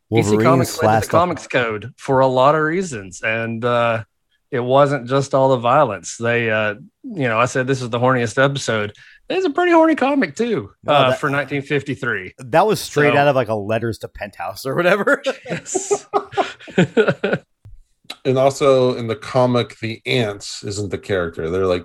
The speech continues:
Speaker 3: they, it goes straight
Speaker 1: Yeah.
Speaker 3: in. Yeah.
Speaker 1: It, the, the, the show always throws in some extra. I mean, a-, again,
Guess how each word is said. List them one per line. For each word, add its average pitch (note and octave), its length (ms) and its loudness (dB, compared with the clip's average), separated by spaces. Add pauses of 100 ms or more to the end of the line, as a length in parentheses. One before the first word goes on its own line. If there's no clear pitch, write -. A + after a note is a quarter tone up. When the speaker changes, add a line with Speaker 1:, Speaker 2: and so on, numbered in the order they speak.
(160)
Speaker 3:
they, A2+ 140 -2
it A2 220 -8
goes A#2+ 240 2
straight G#2+ 220 -2
Speaker 1:
Yeah. G#2+ 260 0 (320)
Speaker 3:
in. E2 240 -20
Yeah. F2+ 360 -4
Speaker 1:
It, G3+ 260 0 (240)
the, F#3 160 2
the, F#3+ 160 2
the F3+ 140 -2
show A#3+ 260 -2
always D3 260 2
throws B2+ 300 -4
in B2 100 -10
some B2 160 -6
extra. A#2+ 380 -6
I A#3 60 -6
mean, F3 140 0
a-, F3+ 180 -4
again, C#3 380 -2